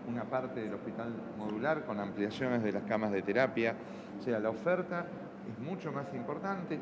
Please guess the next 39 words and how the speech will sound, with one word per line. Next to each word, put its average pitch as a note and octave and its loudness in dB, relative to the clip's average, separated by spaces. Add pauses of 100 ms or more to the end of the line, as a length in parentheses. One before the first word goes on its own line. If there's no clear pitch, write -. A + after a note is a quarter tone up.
Hoy D3+ 2
no C3 0
hay E3+ 0 (460)
una A#2 2 (560)
sobreutilización B2+ 0
de B2+ 0
los A2 -2
servicios A#2 -4
de A2+ -4
salud A2 -2
por A2+ -2
este G#2+ -6
problema. C3+ 0
En G2+ -4
realidad A2 2
tenemos A2 2
hoy B2 4
cirugías A2+ 0
programadas, G#2+ 4
accidentes G#2 -2
de F#2 -4
tránsito, G#2 -4
situaciones A#2 -4
que G#2+ 0
ocupan A#2+ 6 (480)
nuestras G#2+ 2
camas B2 6
de G#2+ 6
terapia, C3+ 6
que, G#2 0 (220)
pero C3+ 10 (520)
no C#3+ 8
es D3 4
por A2 2
covid. D#3+ 4 (460)
Y C3 0
por C3+ 4
otro D#3+ 6
lado E3 10